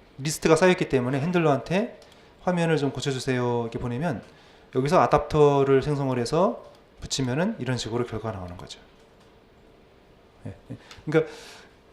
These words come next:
뭐 자, 안드로이드 쪽은 똑같으니까 오늘 이제 피에이치피 쪽을 잘 보시면 되는데 피에이치피 쪽은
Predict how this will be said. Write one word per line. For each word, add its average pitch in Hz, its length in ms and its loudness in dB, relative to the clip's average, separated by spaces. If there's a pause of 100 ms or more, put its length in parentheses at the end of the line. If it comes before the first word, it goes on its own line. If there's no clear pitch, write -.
(140)
뭐 139 300 -10 (160)
자, - 120 -8 (160)
안드로이드 196 400 6
쪽은 180 160 2
똑같으니까 131 720 0 (100)
오늘 131 280 2
이제 120 160 -2
피에이치피 196 400 -2
쪽을 143 180 2
잘 117 140 -2
보시면 120 240 -6
되는데 107 440 -8
피에이치피 - 360 -6
쪽은 160 580 -2